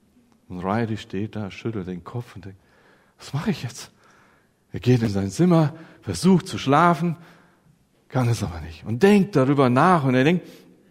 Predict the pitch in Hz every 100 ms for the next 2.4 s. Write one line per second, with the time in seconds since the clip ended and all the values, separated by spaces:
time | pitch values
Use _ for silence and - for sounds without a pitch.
0 | _ _ _ _ _ _ - 113 110 127
1 | 170 226 254 - 175 165 175 208 226 196
2 | - 180 220